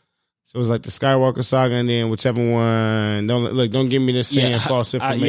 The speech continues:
Speaker 2: yeah, I'm not
Speaker 1: man.
Speaker 2: sure about the name
Speaker 1: Don't
Speaker 2: at
Speaker 1: give me
Speaker 2: all.
Speaker 1: this saying false information, man. Just know the f-, <laughs> look, the fir-, the first six was, like, one thing, and then, um, I guess the other with the young lady now is, like, another one, uh, another saga, so to speak. So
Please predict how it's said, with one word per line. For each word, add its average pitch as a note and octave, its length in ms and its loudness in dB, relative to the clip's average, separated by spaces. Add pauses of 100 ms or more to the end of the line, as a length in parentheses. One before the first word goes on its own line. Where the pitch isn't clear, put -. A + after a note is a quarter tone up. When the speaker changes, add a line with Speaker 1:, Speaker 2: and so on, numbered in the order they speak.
Speaker 2:
yeah, C3+ 100 0
I'm D3 100 0
not B2+ 160 0
Speaker 1:
man. G#2+ 60 -4
Speaker 2:
sure B2 100 -2
about G#2 200 -8
the A2 60 -12
name A2 200 -6
Speaker 1:
Don't C#3 100 0
Speaker 2:
at - 20 4
Speaker 1:
give D#3+ 120 4
me E3 60 4
Speaker 2:
all. - 20 4
Speaker 1:
this D#3 100 0
saying E3+ 200 2
false E3 280 2
information, C#3+ 540 -2
man. C3+ 280 -2
Just C#3 160 -4
know D3 340 0 (320)
the B2 60 -4
f-, - 220 -4
<laughs> - 20 4
look, D3+ 260 0
the B2+ 80 -4
fir-, E3 240 0 (100)
the C3 120 -6
first E3+ 300 0
six F3+ 200 -2
was, D#3 100 -4
like, E3 140 0
one E3+ 180 0
thing, E3+ 320 0 (420)
and B2 180 0
then, B2+ 180 2
um, B2 280 0
I B2 100 0
guess B2 260 0
the B2 200 0
other A#2+ 720 0 (320)
with B2 140 -2
the B2 80 0
young B2+ 200 4
lady A#2+ 220 2
now A#2 240 0
is, G2+ 80 -2
like, G#2+ 140 -2
another G2 300 -4
one, G#1 180 -14 (680)
uh, A2 460 2
another A2+ 280 2
saga, A2 580 -2
so G#2 200 -2
to G2 60 0
speak. - 320 -4
So F2 320 -4